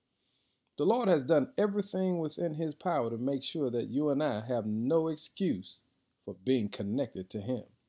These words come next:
He's carried all of our sins to the cross and paid for them through Jesus. And what he says to the body is that positions you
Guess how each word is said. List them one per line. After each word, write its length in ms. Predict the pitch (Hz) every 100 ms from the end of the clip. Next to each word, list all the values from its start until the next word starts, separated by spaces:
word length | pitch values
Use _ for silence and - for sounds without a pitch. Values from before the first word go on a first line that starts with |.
| _ _ _ _
He's 200 | 202 190
carried 400 | - 196 180 139
all 200 | 151 175
of 80 | 156
our 140 | 143
sins 380 | 135 - 160 135
to 80 | 147
the 100 | 123
cross 480 | - 165 107 107 - _
and 220 | 123 110
paid 340 | - 180 175 135
for 140 | 120
them 160 | 113 113
through 240 | 127 131
Jesus. 580 | 117 151 139 87 - - _ _ _ _ -
And 220 | 110 101
what 180 | 117 190
he 140 | 208
says 380 | 196 - 190 180
to 120 | -
the 120 | 170 151
body 460 | 160 185 143 - _ _ _ _
is 280 | 131 110 101
that 360 | 92 196 175 - _ _ _ _ _
positions 680 | - 135 117 143 123 110 104
you 220 | 160 104